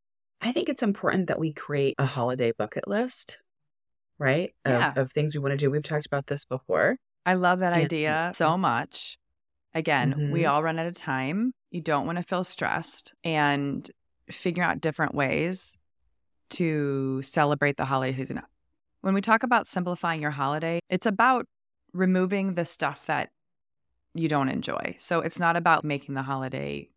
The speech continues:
Speaker 2: less of a holiday. It's actually more fulfilling.
Speaker 1: More intentional about
Speaker 2: Yes.
Speaker 1: things.
Speaker 2: Yes.
Speaker 1: Yeah.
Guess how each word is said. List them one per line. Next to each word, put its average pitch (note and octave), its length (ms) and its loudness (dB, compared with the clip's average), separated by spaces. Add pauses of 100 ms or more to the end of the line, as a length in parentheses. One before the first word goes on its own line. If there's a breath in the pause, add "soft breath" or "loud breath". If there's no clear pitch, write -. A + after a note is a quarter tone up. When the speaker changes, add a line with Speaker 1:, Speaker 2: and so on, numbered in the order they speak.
(120)
Speaker 2:
less C3 400 -2
of B2+ 60 -6
a C3 60 0
holiday. D3+ 520 0
It's F3+ 140 -6
actually D4+ 340 -2
more F3 200 0
fulfilling. D3 480 -4
Speaker 1:
More C3+ 220 4
intentional A2+ 880 -2
about A2+ 100 0
Speaker 2:
Yes. - 340 0
Speaker 1:
things. - 680 -8 (320)
Speaker 2:
Yes. - 540 -6 (480)
Speaker 1:
Yeah. B3+ 220 0